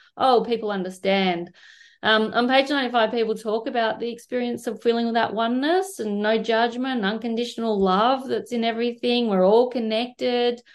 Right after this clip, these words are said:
that feeling of expansion. Like, she felt all of that.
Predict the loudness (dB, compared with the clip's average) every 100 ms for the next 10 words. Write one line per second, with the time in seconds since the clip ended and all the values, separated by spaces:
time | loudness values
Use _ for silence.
0 | -20 -20 _ _ -10 -10 -8 2 6 6
1 | 6 2 0 -4 -2 0 0 -2 -4 -4
2 | -2 0 0 0 0 0 0 -4 -2 -2
3 | -2 -6 -12 -12